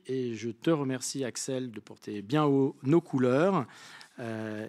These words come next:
et, euh, je pense qu'on prévoira un, peut-être une remise du contrat de parrainage un peu officiel, euh, prochainement, peut-être autour du stade, euh, pour officialiser tout ça. En tout cas, merci beaucoup à ta présence. Maintenant, tu peux disposer,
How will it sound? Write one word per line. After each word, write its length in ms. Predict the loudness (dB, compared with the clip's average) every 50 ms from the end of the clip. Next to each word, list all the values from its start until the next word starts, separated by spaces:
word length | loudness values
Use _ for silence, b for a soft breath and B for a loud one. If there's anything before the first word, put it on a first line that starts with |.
| -2 2
et, 200 | 4 6 6 4
euh, 440 | 4 2 -2 -4 -6 -6 -8 -10 -12
je 80 | -14 -12
pense 160 | -12 -12 -12
qu'on 160 | -10 -12 -12
prévoira 640 | -10 -10 -12 -12 -12 -12 -10 -10 -10 -10 -12 -14 -16 -18 -16
un, 220 | -14 -14 -12 -14 -14 -16 -18 -20 -20 _ _ b b b b b b
peut-être 280 | _ -10 -10 -10 -8 -8
une 100 | -8 -4
remise 400 | -2 -2 0 0 0 -2 -2 -4
du 80 | -6
contrat 280 | -6 -6 -6 -6 -6 -8
de 60 | -6
parrainage 420 | -6 -6 -6 -6 -6 -6 -6 -6
un 80 | -8 -10
peu 120 | -10 -10
officiel, 600 | -12 -10 -10 -10 -8 -6 -6 -6 -6 -6 -6 -6
euh, 120 | -6 -8 -12 -14 B B B B B B B
prochainement, 560 | -10 -6 -4 -2 0 0 0 -2 -2 -2 -4
peut-être 240 | -6 -8 -12 -10 -12
autour 200 | -12 -10 -10 -10
du 100 | -8 -8
stade, 480 | -8 -6 -6 -6 -6 -4 -6 -6 -8 -8 B B B B B B B B -12
euh, 180 | -10 -10 -10 -10 -10
pour 340 | -6 -6 -6 -6 -6 -8 -8
officialiser 560 | -8 -8 -6 -6 -6 -6 -4 -6 -6 -6 -8
tout 140 | -8 -10 -12
ça. 160 | -14 -14 -16
En 40 | -16
tout 100 | -10 -4
cas, 200 | -2 0 0 0
merci 300 | 0 0 2 2 2 2
beaucoup 340 | 2 0 0 2 2 4 4
à 140 | 2 2 B B B B B
ta 100 | -12 -10
présence. 340 | -6 -2 -2 0 0 -2 -2
Maintenant, 180 | -2 -4 -4
tu 120 | -4 -6 -4
peux 160 | 0 0 0
disposer, 580 | 0 -2 -4 -2 0 0 0 2 0 0 0